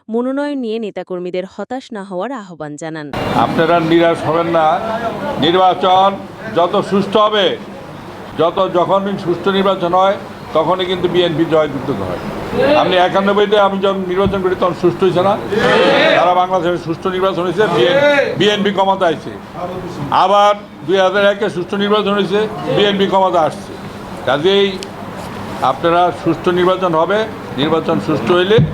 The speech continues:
Speaker 2: বিএনপি আবার ক্ষমতা আসবে, এটাই সত্য কথা ইনশাআল্লাহ। কেন যে আপনাদের নিরাশ হওয়ার কোনো কারণ নাই। আপনারা আগামী নির্বাচনের সময় যারা আজকে চাঁদাবাজি করতেছে, ডাকাত পালতেছে, ডাকাতদের নাম ব্যানারের মধ্যে দেখা যাচ্ছে।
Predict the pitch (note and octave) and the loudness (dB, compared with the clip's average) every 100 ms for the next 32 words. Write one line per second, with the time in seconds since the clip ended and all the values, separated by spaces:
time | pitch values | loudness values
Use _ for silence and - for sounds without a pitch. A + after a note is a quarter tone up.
0 | - D#3 D3+ C#3 D3+ D3 - C#3 C3+ C3+ | -4 -2 0 0 2 0 -2 -2 0 0
1 | B2 D3+ D3+ D#3 E3+ D#3 D3 - A#2+ A2 | -2 -4 -2 0 2 0 -2 -2 -4 -2
2 | G#2+ G2+ E2+ - - - A3+ B3+ A3+ G3+ | -4 -4 -6 -6 -8 -2 0 2 2 4
3 | A3 E3+ D#3 E3 F3+ F#3+ F3 E3+ E3+ D3+ | 4 2 2 -2 -2 -2 2 2 2 2
4 | D#3+ D3+ D3+ D3 - D3+ D#3+ E3 F3 F#3 | -2 -2 -2 -2 0 0 0 2 2 2
5 | F3+ D#3+ D#3+ D#3+ D#3 C3 C#3 E3 E3 F3 | -2 -6 -8 -8 -2 -2 0 0 2 4
6 | D#3+ D#3+ E3 F3 E3+ D#3+ - D3 D#3+ D#3 | 2 2 0 -2 -6 -6 -6 -2 -2 0
7 | E3 C3 D#3+ F3+ D3 G#2+ - - - G#2+ | 0 0 2 2 2 0 -8 -14 -12 -2
8 | C#3+ D3+ D#3+ D#3+ F3 D3 D#3 F3 F3 F3 | 2 4 2 2 -2 0 2 2 0 -2
9 | F3+ F3+ D3 E3 C3+ A#2+ E3 F3+ F3 F3+ | -2 -2 0 0 0 0 2 2 0 -2
10 | F3 E3+ D3+ D3+ C#3 D#3 F3 E3+ E3+ E3+ | 0 -2 0 0 2 0 0 0 2 2
11 | E3+ E3+ - - - G#2+ D#3 F3 F#3 F#3 | 2 0 -12 -14 -10 0 2 4 2 2
12 | F#3+ F#3 - D#3+ - F3 E3 F3 F3+ - | 0 -4 -4 -8 -6 -2 2 2 0 0
13 | E3 B2 | 0 -2